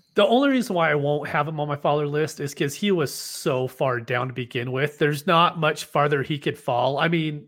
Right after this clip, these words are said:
I think I just took him in the twenty-first round of a startup. And at that point, you're just picking players just for the fun of it. You're like, "Oh, hey, I've heard of that guy before. I'm gonna pick him." So if he had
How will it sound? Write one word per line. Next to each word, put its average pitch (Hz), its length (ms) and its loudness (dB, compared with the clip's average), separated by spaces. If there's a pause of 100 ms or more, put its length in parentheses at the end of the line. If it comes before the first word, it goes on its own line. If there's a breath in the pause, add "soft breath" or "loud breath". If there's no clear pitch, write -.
(140)
I 156 100 2
think 190 300 -2
I 185 80 4
just 165 240 -4
took 156 240 -4
him 156 200 0
in 143 100 -4
the 135 100 -4
twenty-first 143 1200 -4
round 160 420 2
of 170 140 4
a 175 60 2
startup. 185 720 4 (260)
And 190 100 6
at 180 120 6
that 190 240 4
point, 175 280 4
you're 180 120 6
just 170 320 -2
picking 165 360 -4
players 147 460 0
just - 320 -6
for 151 140 -2
the 120 80 -6
fun 151 240 0
of 139 80 -2
it. 135 100 -6
You're 160 100 -2
like, 185 180 2
"Oh, 277 140 6
hey, 285 380 0
I've - 140 2
heard 170 160 0
of 139 60 -8
that 135 180 -4
guy 151 140 0
before. 175 340 -4
I'm 190 120 -6
gonna 190 140 -2
pick 190 240 -6
him." 185 240 0 (480 loud breath)
So 175 340 8
if 214 200 4
he 247 140 6
had 156 480 2